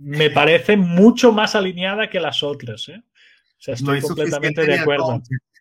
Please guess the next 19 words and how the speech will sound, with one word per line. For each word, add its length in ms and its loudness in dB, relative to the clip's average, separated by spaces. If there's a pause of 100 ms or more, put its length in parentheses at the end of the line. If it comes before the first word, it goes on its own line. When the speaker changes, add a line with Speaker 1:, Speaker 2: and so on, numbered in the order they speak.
Speaker 2:
<laughs> 120 -12
No 140 -6
hay 100 -4
suficientes 720 -6
Speaker 1:
Sí. 60 2
Speaker 2:
agile 260 -2
coaches, 720 -6
me 120 -14
encanta. 200 -8
Speaker 1:
Esta 180 0
es 80 0
una 180 0
buena, 580 2
buena 280 -8
respuesta, 580 -12
¿no? 160 -10
Pónganme 520 -8
agile 340 -6
coaches. 720 -10